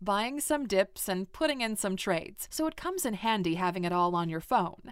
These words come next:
The go-tos are Coinbase and Binance.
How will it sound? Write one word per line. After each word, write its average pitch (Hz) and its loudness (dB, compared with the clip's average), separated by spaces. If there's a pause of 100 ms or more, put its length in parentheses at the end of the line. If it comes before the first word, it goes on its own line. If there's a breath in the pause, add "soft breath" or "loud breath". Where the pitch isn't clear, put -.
The 190 0
go-tos 269 4
are 180 4
Coinbase 254 -2
and 208 -2
Binance. 175 -2